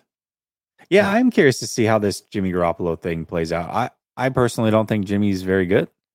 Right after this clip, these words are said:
Speaker 1: And so I think
Speaker 2: either.
Speaker 1: there are tools that, the injury side will be interesting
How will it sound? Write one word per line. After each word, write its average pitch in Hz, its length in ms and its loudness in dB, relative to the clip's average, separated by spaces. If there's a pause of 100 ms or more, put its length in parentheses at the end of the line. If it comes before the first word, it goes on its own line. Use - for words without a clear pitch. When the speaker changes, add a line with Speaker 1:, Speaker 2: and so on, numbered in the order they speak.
(360)
Speaker 1:
And 95 400 -4
so 92 640 0 (400)
I 135 160 4
think 135 440 2
Speaker 2:
either. 95 120 -12
Speaker 1:
there 120 240 4
are 113 180 4
tools 113 540 0
that, 101 380 0 (1200)
the 160 200 6
injury 175 300 4
side 110 260 2
will 98 80 0
be 90 140 0
interesting - 400 -10